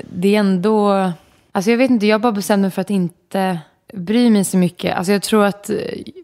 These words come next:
jag blir lite rädd ibland när jag tänker så här, "Shit, kommer jag aldrig kunna,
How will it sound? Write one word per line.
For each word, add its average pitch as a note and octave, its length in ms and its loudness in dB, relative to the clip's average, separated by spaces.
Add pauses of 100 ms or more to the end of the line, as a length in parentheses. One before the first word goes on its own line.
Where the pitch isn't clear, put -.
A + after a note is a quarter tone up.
jag G3+ 220 -2
blir G#3 140 4
lite A3+ 280 2
rädd A3 220 2
ibland F3+ 80 0
när F3+ 120 2
jag F3 100 0
tänker F3 240 -2
så E3+ 100 -4
här, E3 60 -2
"Shit, - 260 0
kommer F#3 220 0
jag F#3+ 60 0
aldrig F3+ 220 -2
kunna, F3+ 340 0